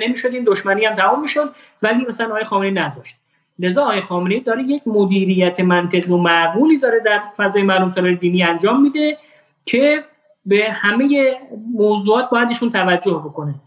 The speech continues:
به واقعیت‌ها باید توجه بکنه، به محیط سیاسی اجتماعی باید توجه بکنه، بتونه کشور رو از گردنه‌های مختلف، از موقعیت‌های مختلف به بهترین، با کم هزینه ترین شرایط ممکن ببره جلو.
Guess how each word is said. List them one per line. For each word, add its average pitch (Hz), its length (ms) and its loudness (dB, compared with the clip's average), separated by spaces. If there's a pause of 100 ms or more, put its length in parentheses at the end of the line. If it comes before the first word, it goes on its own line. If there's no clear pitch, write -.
(340)
به 196 240 0
واقعیت‌ها 196 640 0
باید 208 300 -4
توجه 190 520 -2
بکنه، 208 340 -4
به 190 100 -2
محیط 185 380 0
سیاسی 190 320 0
اجتماعی 185 280 -2
باید 208 200 0
توجه 196 380 2
بکنه، 277 380 2 (400)
بتونه 247 460 2
کشور 247 460 0
رو 196 360 0 (260)
از 202 260 2
گردنه‌های 202 680 0
مختلف، 196 460 -4 (100)
از 190 220 -4
موقعیت‌های 190 580 0
مختلف 277 420 0
به 240 80 0
بهترین، 220 560 -2
با 220 100 0
کم 214 260 -2
هزینه 208 280 -6
ترین 254 280 -2 (220)
شرایط 226 320 0
ممکن 233 360 0
ببره 240 300 4
جلو. 165 220 0